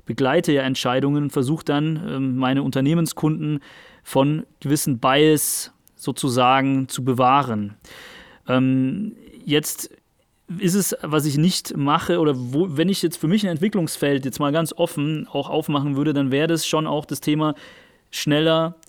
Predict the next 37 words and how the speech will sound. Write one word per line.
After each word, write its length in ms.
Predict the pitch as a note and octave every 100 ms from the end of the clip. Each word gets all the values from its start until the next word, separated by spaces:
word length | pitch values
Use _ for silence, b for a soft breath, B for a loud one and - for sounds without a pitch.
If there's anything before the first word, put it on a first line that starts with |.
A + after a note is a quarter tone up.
| _ -
besser 360 | D3+ - D3+
zu 160 | C#3+ D3
entscheiden. 640 | C3+ - C#3+ D3+ F3 F#3
Also 200 | D3 C3
sozusagen 480 | D#3 - E3 E3 F3
ihr, 460 | - E3+ F#3 F3+ - -
ich 260 | - C3 B2+
weiß 220 | D#3+ F#3
ganz 200 | E3+ D#3
genau, 240 | D#3+ E3+
welche 180 | D3+ D3
Bias 400 | C3+ E3+ F#3 F3
sind 180 | F3 E3
es, 220 | E3+ E3
ich 140 | C#3+ -
kenne 200 | D#3 E3+ E3 D#3+ F3 D#3
mich 200 | C3+ -
vielleicht 280 | D3 D3 D3+
auch 120 | C3+
in 60 |
dem 100 | C#3
Metier 380 | C3+ B2+ C#3+ E3
aus, 200 | E3 F#3 B B B B B
aber 280 | C3+ D#3 E3
bei 240 | - D3+
so 140 | E3
ganz 380 | D3 D#3+ A3+ A3
banalen 640 | - D#3+ D3 D3+ G3+ G3+ F#3
Entscheidungen, 960 | D#3+ - D#3 G3+ E3 C#3+ C#3+ F3 F3 D#3
ähm, 380 | C#3+ C#3+ D3 -
privater 520 | D3+ C3 D#3 G3 D#3
Natur, 540 | C#3 B2+ - D3 F3+ B B B
bin 100 | -
ich 100 | F3
dann 140 | E3+ D#3
auf 140 | D3+
einmal 520 | - F#3 F#3+ F#3+ F3+